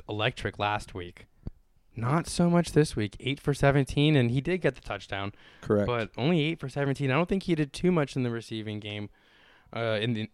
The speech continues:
Speaker 1: in the pass game this week. So maybe we should slow our roll on, uh, James Conner and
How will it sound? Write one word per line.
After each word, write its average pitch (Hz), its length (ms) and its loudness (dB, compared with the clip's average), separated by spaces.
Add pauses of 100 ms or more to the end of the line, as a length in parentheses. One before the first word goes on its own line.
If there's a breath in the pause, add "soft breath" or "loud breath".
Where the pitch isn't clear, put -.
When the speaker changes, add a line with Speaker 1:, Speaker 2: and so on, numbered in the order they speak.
Speaker 1:
in 127 140 0
the 107 80 -4
pass 127 340 0
game 104 380 -8 (300 loud breath)
this 113 260 -6
week. 113 240 -2
So 101 400 -2 (960 soft breath)
maybe 113 240 -4
we 135 120 0
should 113 220 -4
slow 120 360 2
our 117 160 6
roll 117 380 6
on, 110 220 2
uh, 98 260 -4 (180)
James 117 360 -6
Conner 120 460 2
and 98 220 0